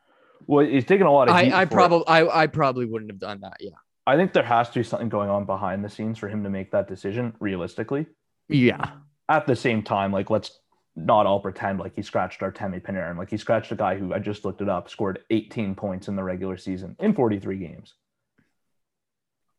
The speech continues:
Speaker 1: Like,
Speaker 2: Yeah.
Speaker 1: he, it's not like he scratched someone, like, it's not an unreasonable scratch,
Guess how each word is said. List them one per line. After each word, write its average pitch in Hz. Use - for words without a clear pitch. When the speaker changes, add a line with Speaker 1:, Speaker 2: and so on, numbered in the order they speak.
Speaker 1:
Like, -
Speaker 2:
Yeah. 127
Speaker 1:
he, 120
it's 123
not 127
like 107
he 101
scratched 92
someone, 95
like, 82
it's 127
not 147
an 135
unreasonable 110
scratch, 110